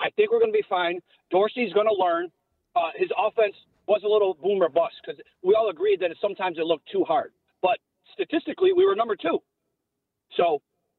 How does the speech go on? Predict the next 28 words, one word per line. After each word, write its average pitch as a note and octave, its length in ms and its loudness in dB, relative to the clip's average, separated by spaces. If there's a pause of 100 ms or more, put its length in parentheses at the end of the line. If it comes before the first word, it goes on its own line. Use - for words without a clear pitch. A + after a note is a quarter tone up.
(140)
you E3+ 60 -6
know, F3 120 2
going A#3 240 2
into A#3 120 2
the G3+ 160 0
season, A3+ 320 0
people G3 240 0
were F3+ 100 4
doubting A3 420 -2 (240)
Dorsey. C4+ 400 -2 (180)
Well, E3+ 200 -2
he F#3 200 -8
had E3 220 -2
the F3+ 120 -8
second G#3+ 240 -2
most G#3 180 0
points A3 220 0
in A3 60 2
the A3 60 2
league, B3 240 -2 (440)
but G#3 180 0 (720)
it G3 140 2
wasn't A3+ 240 0
consistent. - 480 -2 (200)
So, - 220 -2
you E4+ 60 -4
know, E4+ 100 0
we, C#4+ 180 -2